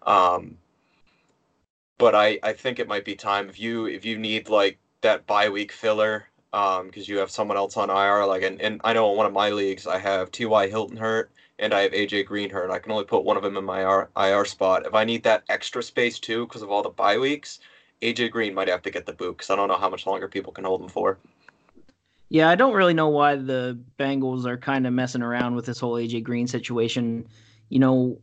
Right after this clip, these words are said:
Speaker 2: we're how many weeks in now? Ten, eleven <laughs> weeks in, whatever it is, and he's still not healthy. I think it would just be smart for them to kinda shut him down and, and go at it again next year. You know, they already are seeing what they have in Ryan Finley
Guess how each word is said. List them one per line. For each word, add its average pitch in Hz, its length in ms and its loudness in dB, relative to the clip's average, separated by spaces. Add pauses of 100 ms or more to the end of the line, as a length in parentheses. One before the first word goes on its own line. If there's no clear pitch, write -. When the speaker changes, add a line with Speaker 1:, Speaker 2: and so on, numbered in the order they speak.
(160)
Speaker 2:
we're 127 340 0
how 143 120 2
many 131 160 4
weeks 127 280 0
in 135 120 4
now? 127 200 4
Ten, 127 420 4
eleven 127 400 2
<laughs> - 0 -
weeks 139 240 2
in, 131 160 6
whatever 123 300 0
it 120 80 -2
is, 123 200 0
and 120 280 0 (260)
he's 139 200 2
still 143 320 6
not 131 260 4
healthy. 123 480 0 (880)
I 151 60 2
think 175 180 2
it 175 40 6
would 165 100 4
just 156 160 2
be 139 80 0
smart 135 300 2
for 135 80 -6
them 131 160 2
to 127 60 0
kinda 123 240 0
shut 127 180 2
him 123 100 2
down 120 360 -2
and, 110 300 -4 (640)
and 113 560 -4
go 139 180 6
at 127 180 4
it 117 60 -4
again 113 220 -2
next 110 260 -6
year. 107 120 -2
You 113 60 -2
know, 120 140 0
they 131 120 4
already 131 640 2 (240)
are 151 100 2
seeing 131 220 2
what 123 140 0
they 117 100 -2
have 120 240 0
in 117 180 -2
Ryan 120 260 -2
Finley 123 500 0